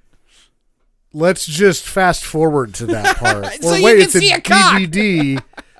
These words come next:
Speaker 2: We can skip to that. We don't need to watch all of Teen Wolf. So what you're telling me here is I w-, drove all the way from my house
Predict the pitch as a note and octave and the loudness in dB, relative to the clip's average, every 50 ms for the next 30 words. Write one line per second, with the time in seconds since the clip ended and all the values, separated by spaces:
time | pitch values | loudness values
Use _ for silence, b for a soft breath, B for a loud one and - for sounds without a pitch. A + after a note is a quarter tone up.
0 | A#3+ - - D3+ D3+ - E3 E3 D3+ - - - F3+ E3+ - - D#3+ D#3 C#3 C#3+ | -20 -6 -6 -6 -4 -2 -4 -4 -4 -6 -4 -4 -4 -4 -4 -4 -4 -4 -4 -4
1 | D3 D3 F3+ F3 A#3+ B3 A3+ F3+ F3 F3 D#3 D#3+ D3 A#2+ C3+ F3 A#3 B3 - - | -4 -6 -4 -2 -2 -2 0 -2 -2 -2 0 0 -2 0 -2 -2 -2 -2 -4 -6
2 | - - E3+ G3+ G#3 F3+ D#3+ D3 - - - C4 C4 A#3+ G3+ D#3+ D3+ C#3+ - b | -6 -4 0 0 2 2 0 -2 -4 -8 -6 -4 -4 -2 -2 -2 -2 -2 -4 b
3 | b b b b b b b b b b b - - F#3 F#3 G#3 G#3+ G#3 - - | b b b b b b b b b b b -6 -4 -2 0 0 0 0 0 0
4 | C4+ C#4 C#4 C4 A#3+ A#3+ A#3 G#3 G3+ G3 F#3+ F3+ D#3+ F3+ F#3+ F3+ F3 F3 D3 C3+ | 2 2 2 2 0 0 2 2 2 4 2 2 2 0 0 0 -2 -6 -4 0
5 | E3+ F#3+ G3 F#3 G#3+ A3+ A#3+ A#3+ A3+ A3+ A3 G3+ - - G3 F#3 F3 E3 D3+ C3 | 2 2 4 6 4 4 6 4 4 4 4 2 0 -4 -6 -4 -4 -4 -4 -4
6 | F3 F3+ F3+ E3 D3 C#3+ - - - - - - | -2 0 0 2 0 0 -2 -4 -8 -8 -12 -14